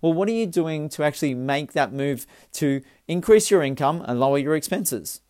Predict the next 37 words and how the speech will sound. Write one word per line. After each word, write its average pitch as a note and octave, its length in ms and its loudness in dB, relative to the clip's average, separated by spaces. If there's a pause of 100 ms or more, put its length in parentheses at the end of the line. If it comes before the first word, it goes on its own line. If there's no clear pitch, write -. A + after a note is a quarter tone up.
(260)
Are C#3+ 140 4
you D3+ 140 4
looking D#3 260 0
to C#3 140 -4
increase C#3 400 -2
your B2+ 120 -2
income C#3+ 520 -2
on C3+ 180 -2
your B2+ 100 0
job C#3 220 0
that B2+ 140 0
you C3+ 100 0
already B2+ 220 0
have? C#3+ 440 -2 (540)
Are D3 180 8
you C#3+ 300 2
looking C#3+ 300 -2
to - 40 -16
get C#3+ 140 4
a C3+ 60 -2
second C3+ 400 0
or A#2 100 -2
third A3 260 2
job? G2+ 300 0 (460)
Are C#3+ 120 4
you C#3+ 220 2
looking F3+ 440 -2
to E3 120 -6
reduce D3 500 -2
some D#3 200 -4
of C#3+ 60 -4
the C3+ 60 -2
spending C#3 400 -4
that C3 120 -4
you B2 240 -4
are B2 220 -2
doing? A2+ 440 -4